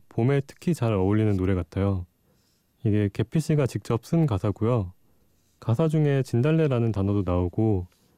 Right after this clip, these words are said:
뭔가 봄 느낌이 완연한 곡입니다. 그, 저는 우쿨렐레 피크닉 일 집이 너무 고마운데요. 왜냐하면은 개피 씨가 부른 팝송이 실려있는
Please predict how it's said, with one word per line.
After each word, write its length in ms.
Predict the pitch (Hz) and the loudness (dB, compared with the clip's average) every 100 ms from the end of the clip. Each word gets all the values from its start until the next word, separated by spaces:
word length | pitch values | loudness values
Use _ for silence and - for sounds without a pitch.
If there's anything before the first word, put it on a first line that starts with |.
| _ | _
뭔가 400 | - 98 104 101 98 _ _ _ _ _ _ | -2 0 2 0 -2 _ _ _ _ _ _
봄 240 | - 123 123 | -4 0 0
느낌이 340 | 101 - 117 | 0 0 0
완연한 380 | 95 95 113 107 | 2 2 0 0
곡입니다. 580 | 92 87 80 82 90 87 _ _ _ _ _ _ _ _ _ _ - - _ | -2 -4 -4 -4 -6 -6 _ _ _ _ _ _ _ _ _ _ -20 -20 _
그, 220 | - 127 120 | -4 -2 0
저는 580 | 120 131 143 131 120 - _ _ _ _ | 0 2 2 0 -2 -6 _ _ _ _
우쿨렐레 380 | 113 - 160 156 | -6 -2 0 0
피크닉 480 | 143 170 - 151 135 | -2 -6 -2 0 2
일 140 | 104 | 0
집이 240 | - 120 110 | -2 -2 0
너무 200 | 101 104 | 0 0
고마운데요. 800 | - 110 110 101 98 104 98 90 _ _ _ _ _ - _ _ | 0 0 0 0 0 0 -2 -4 _ _ _ _ _ -20 _ _
왜냐하면은 840 | 120 131 151 151 143 139 127 113 - _ - | 0 2 2 2 2 2 2 0 -6 _ -12
개피 240 | - 135 180 | -6 -2 -2
씨가 360 | - 165 156 | 0 0 0
부른 260 | 135 117 120 | 0 0 0
팝송이 760 | 143 - 190 175 131 131 101 | -2 -2 0 2 2 2 0
실려있는 800 | 95 143 135 127 117 110 107 98 | 0 0 2 2 2 2 2 0